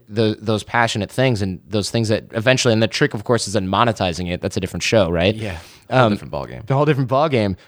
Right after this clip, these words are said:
Speaker 1: But once you get to that point, you start to realize, "Wait a minute, I'm, I'm more my hobby than I am my job." And when you can marry the two, that's,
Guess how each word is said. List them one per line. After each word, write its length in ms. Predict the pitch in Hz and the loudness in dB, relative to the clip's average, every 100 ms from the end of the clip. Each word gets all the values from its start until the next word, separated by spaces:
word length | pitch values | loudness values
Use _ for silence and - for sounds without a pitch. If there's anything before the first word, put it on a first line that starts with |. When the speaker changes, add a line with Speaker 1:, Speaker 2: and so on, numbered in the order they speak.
| - | 0
Speaker 1:
But 180 | 135 131 | 0 2
once 280 | 135 185 - | 0 0 2
you 60 | 139 | 2
get 140 | 139 | 2
to 80 | - | 0
that 240 | 113 156 - | 0 0 2
point, 300 | 117 104 104 | 0 0 0
you 100 | 120 | -2
start 220 | - 151 | 0 0
to 80 | - | 0
realize, 320 | 127 123 101 | 2 2 0
"Wait 160 | 101 156 | 0 0
a 40 | |
minute, 280 | 98 82 - _ _ _ _ _ _ _ | 0 -4 -10 _ _ _ _ _ _ _
I'm, 220 | 120 131 - - | -2 -2 -2 -2
I'm 180 | 123 127 | 2 4
more 380 | 147 151 143 - 113 | 2 2 0 -2 -4
my 140 | 107 | -2
hobby 360 | 135 143 120 98 | 2 0 2 0
than 140 | 104 | 0
I 60 | 95 | 0
am 240 | 104 107 | 2 2
my 160 | 101 92 | 2 0
job." 400 | 85 110 95 90 | 2 2 2 0
And 160 | 95 104 | -2 0
when 100 | 113 | 0
you 120 | 98 | 0
can 200 | 104 92 | 0 0
marry 280 | 104 143 101 | 2 2 0
the 80 | 90 | -4
two, 240 | - 90 | -4 -2
that's, 440 | 98 113 - - | 2 2 0 -8